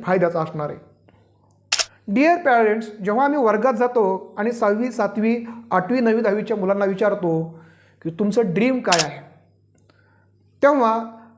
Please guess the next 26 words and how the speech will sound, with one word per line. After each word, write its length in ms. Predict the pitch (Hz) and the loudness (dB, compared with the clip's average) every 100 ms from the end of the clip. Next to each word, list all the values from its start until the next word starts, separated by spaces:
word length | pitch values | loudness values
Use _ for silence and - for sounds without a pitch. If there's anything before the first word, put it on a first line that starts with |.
| _ | _
मुलांचे 400 | 185 208 233 233 | 0 4 4 2
नेहमीचे 400 | 247 220 240 277 | 2 2 2 0
उत्तरं 280 | 247 233 220 | -2 0 0
असतात 360 | 196 165 185 175 190 | 0 0 0 0 0
की 60 | |
मला 140 | 190 202 | 0 2
डॉक्टर 380 | 190 202 240 | 2 0 0
बनायचं 420 | 202 170 170 165 160 | 2 2 2 -2 -2
आहे, 360 | 160 - - - _ _ _ _ _ - | -4 -6 -18 -20 _ _ _ _ _ -6
मला 480 | 180 190 190 190 202 - | 0 4 4 4 0 -2
इंजिनियर 360 | 202 233 226 202 | -2 2 4 4
बनायचं 360 | 175 165 165 165 | 2 0 -2 0
आहे 120 | 165 | -2
किंवा 260 | 165 214 226 | 0 0 0
मला 140 | 233 | 0
आयएएस 340 | 233 247 214 175 | 2 4 2 0
बनायचं 340 | 165 160 165 | -2 -2 -2
आहे, 100 | 180 | -2
आयपीएस 420 | - 233 233 190 | 0 0 2 0
बनायचं 360 | 156 160 160 233 | 2 2 2 0
आहे 140 | 226 | -2
इत्यादी. 360 | 220 - 185 147 139 - - _ _ - _ _ _ - _ _ | -2 2 0 0 -6 -16 -20 _ _ -20 _ _ _ -20 _ _
परंतु 260 | 254 302 330 | 2 2 2
नंतर 400 | 269 233 240 320 | 2 2 2 0
पुढं 280 | 320 311 302 | 0 2 2
बघितल्यानंतर 600 | 240 269 240 254 254 214 | 2 2 0 0 0 0